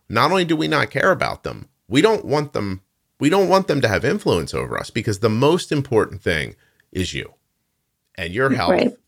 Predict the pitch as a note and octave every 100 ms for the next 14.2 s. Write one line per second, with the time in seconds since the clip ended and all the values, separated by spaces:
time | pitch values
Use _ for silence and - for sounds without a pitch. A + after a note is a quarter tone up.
0 | - F2 G#2 G#2 - - E2+ A2 B2 C#3
1 | A2 E2+ F2+ - C2 G1+ - G1+ _ _
2 | - G2+ F#2+ C3 C#3 B2 A2+ - - G#3
3 | B2+ C3+ F#2 G#2+ G#2+ B2 - A2+ G#2 A2+
4 | F#2+ A2+ G2+ - - _ - - F#2+ G#2
5 | B2+ A2+ A#2 C3 C3 A2+ A2+ - A2+ A2
6 | G2+ G2+ A2 F2+ D2 C2 - - - -
7 | G2 F#3 F#3+ - E3 D#3 A2 - - -
8 | B2 A2+ C3 A#2+ C3 B2+ C3+ F#3+ F#3+ F#2
9 | E2+ - _ _ _ _ A#2 A2 C3 C#3
10 | D3 D3 C#3 F3+ C#3 E2 B1 - - C3
11 | C3+ - C#3 B2+ - _ _ _ _ _
12 | F3+ G3+ A3 G2 G2+ A2 C3 D#3+ F3+ G2
13 | F2+ E2 - _ _ _ _ - C3 D#3
14 | E3+